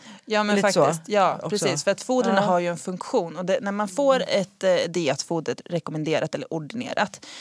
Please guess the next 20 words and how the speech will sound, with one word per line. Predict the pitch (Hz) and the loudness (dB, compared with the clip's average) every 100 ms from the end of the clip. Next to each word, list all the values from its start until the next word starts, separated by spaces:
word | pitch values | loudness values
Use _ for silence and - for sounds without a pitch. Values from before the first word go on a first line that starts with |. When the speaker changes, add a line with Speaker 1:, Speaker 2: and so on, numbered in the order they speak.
| - - | -20 -10
Speaker 1:
så | - - | -2 2
är | 190 190 | 4 4
det | 175 | 2
viktigt | 175 - 170 | -4 -2 -4
att | |
man | 175 170 | -2 -4
håller | 170 | -4
sig | 208 | -4
strikt | - - 262 - - | -6 -2 -2 -2 -10
till | - | -4
det | 170 | -4
fodret. | 180 269 185 - - - - - - | -2 -2 -2 -2 -4 -6 -14 -16 -4
Man | 190 | -2
ska | 202 | -2
inte | 208 185 | -4 -6
toppa | - 208 - - 233 202 180 | -4 -6 -4 2 4 4 2
med, | 185 175 165 - - | 2 2 0 -4 -6
om | 190 | -4
man | 175 170 | -4 -4
vill | 165 156 151 | -6 -6 -8